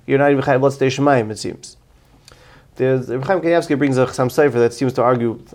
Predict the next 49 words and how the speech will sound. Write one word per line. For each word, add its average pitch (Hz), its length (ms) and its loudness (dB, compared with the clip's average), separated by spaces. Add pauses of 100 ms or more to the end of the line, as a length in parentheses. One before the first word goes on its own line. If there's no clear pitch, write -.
(140)
totally 143 280 4
the 117 80 6
opposite, 110 400 -2
and 117 80 -8
he 131 100 -2
says 123 640 -2
ma'aser 151 320 -2
money 139 280 2
is, 113 580 -4 (100)
is 113 300 -4
not 135 180 -2
a 110 60 0
thing. 123 420 0 (560)
It's - 160 -8
a 120 80 0
chiv 147 340 0
to 135 100 0
give 139 180 2
meiser 147 300 0
money. 101 340 -8
So 120 280 -4 (120)
when 127 160 -2
you 170 120 -2
decide 135 380 -2
you 120 120 -2
put 147 140 -4
your 123 100 -2
money, 117 180 -4
your 120 140 -2
cash 117 280 -6
in 117 60 -8
an 117 60 -4
envelope, 113 300 -4
this 139 160 4
is 123 60 -6
my 123 140 0
meiser 113 340 -4
money. 104 280 -8 (280)
It's - 80 -20
not 180 120 2
a - 20 2
chalais. 117 480 -2
There's 110 140 -8
no, 123 280 -2 (120)
no 131 140 -12
kedusha 135 440 2
to 120 80 -2
this 113 160 -2
money. 117 300 -6